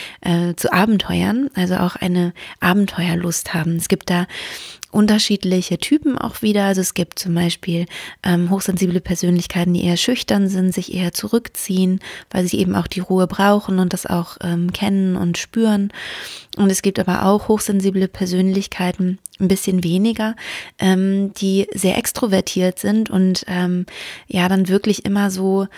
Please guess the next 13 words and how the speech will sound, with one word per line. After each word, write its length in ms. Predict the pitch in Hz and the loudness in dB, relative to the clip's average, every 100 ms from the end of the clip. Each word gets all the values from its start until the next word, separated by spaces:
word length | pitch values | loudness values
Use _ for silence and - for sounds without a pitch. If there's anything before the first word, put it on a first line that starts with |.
| - - - | -20 -20 -6
auch 180 | 190 170 | -6 -2
gerne 380 | 226 202 196 185 | 0 2 2 2
auf 360 | 185 - - _ - | -2 -8 -18 _ -6
dem 140 | 190 180 | 0 2
Bergkamm, 800 | 165 185 - - 185 175 170 - - - | 4 2 -2 -2 2 2 0 -4 -10 -8
äh, 80 | |
spazieren 720 | 190 - 185 - 175 165 165 165 | -4 -2 -2 2 2 4 2 0
sozusagen. 600 | 165 - 170 180 175 175 | -2 -4 -4 -2 0 0
Das 160 | 180 | 0
heißt 300 | 196 196 196 | 2 2 2
also, 200 | 196 190 | 0 2
die 180 | 180 175 | 2 2
wirklich, 420 | 185 190 196 190 | 0 0 -2 -2